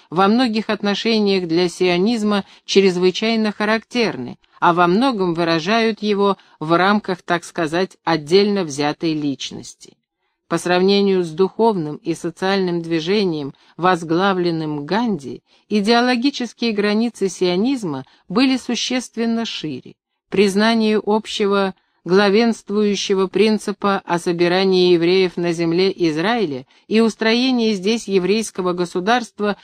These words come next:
вовсе не снимало острых противоречий в понимании характера этого государства, борьбы за его становление, противоречий, едва не вылившихся в гражданскую войну.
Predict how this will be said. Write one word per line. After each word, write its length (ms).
вовсе 520
не 120
снимало 580
острых 520
противоречий 1000
в 120
понимании 640
характера 600
этого 480
государства, 920
борьбы 460
за 100
его 280
становление, 840
противоречий, 960
едва 560
не 180
вылившихся 840
в 60
гражданскую 920
войну. 540